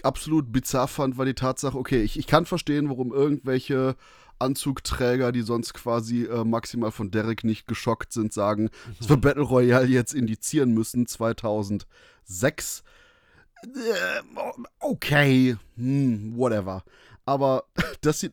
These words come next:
Speaker 1: ernsthaft dann irgendwie angekrochen sind zweitausenddreizehn und den Film beschlagnahmt haben,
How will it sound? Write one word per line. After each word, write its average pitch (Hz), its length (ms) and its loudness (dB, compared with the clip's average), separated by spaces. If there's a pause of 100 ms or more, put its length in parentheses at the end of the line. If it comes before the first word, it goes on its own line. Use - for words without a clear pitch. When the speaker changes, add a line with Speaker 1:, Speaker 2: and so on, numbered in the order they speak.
Speaker 1:
ernsthaft 160 580 -2
dann 143 140 -2
irgendwie 143 380 -6
angekrochen 143 680 -6
sind 143 220 -8
zweitausenddreizehn 127 1120 -6 (220)
und 120 120 -14
den 123 100 -4
Film 127 280 -6
beschlagnahmt 104 880 -6
haben, 101 500 -4